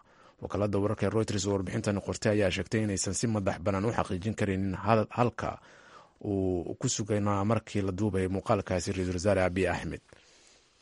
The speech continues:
Kadib markii wasiirada arrimaha dibadda ee nato ay muujiyeen sida ay uga soo horjeedaan daandaansiga Ruushka uu ku hayo Ukraine,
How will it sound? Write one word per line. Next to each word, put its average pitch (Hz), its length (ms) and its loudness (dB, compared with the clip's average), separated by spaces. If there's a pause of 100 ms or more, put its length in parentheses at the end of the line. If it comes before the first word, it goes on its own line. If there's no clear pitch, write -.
(560)
Kadib 95 200 -2
markii 135 220 4
wasiirada 120 420 6
arrimaha 117 360 6
dibadda 110 320 2
ee 110 40 4
nato 113 360 2
ay 107 80 4
muujiyeen 107 480 2
sida 110 320 4
ay 104 80 6
uga 110 120 2
soo 110 200 0
horjeedaan 104 400 0
daandaansiga 104 560 4
Ruushka 110 280 0
uu 107 80 0
ku 113 120 2
hayo 104 240 2
Ukraine, 85 320 -2